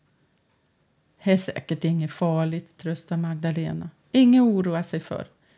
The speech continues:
Ni har väl smittat varann, men sjuka har ni varit förr. Om ni bara vilar ordentligt går det nog snart över." Hon försökte lå-, låta lugn på rösten.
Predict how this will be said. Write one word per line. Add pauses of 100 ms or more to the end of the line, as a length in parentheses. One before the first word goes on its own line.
(420)
Ni
har
väl
smittat
varann, (460)
men
sjuka
har
ni
varit
förr. (880)
Om
ni
bara
vilar
ordentligt (180)
går
det
nog
snart
över." (2500)
Hon
försökte
lå-, (120)
låta
lugn
på
rösten.